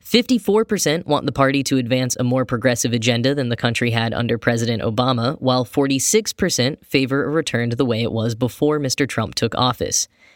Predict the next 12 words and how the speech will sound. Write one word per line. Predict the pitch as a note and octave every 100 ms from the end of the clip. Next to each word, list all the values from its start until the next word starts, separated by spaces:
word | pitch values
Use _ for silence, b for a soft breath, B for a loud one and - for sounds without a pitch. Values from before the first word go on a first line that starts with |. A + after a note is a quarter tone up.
| b
Sanders | - D3 C#3+ C3+ C3 B2
leads | C3 C3 B2
among | A#2+ A#2+
the | A2+
first | - D3+ -
group, | B2 C3 C3+
while | B2+ A#2+ A#2+
Biden | A2+ E3+ E3 B2 C3+
leads | C3 B2+ A#2+
among | A#2+ A2 A2+
the | A2
second." | - C3+ - -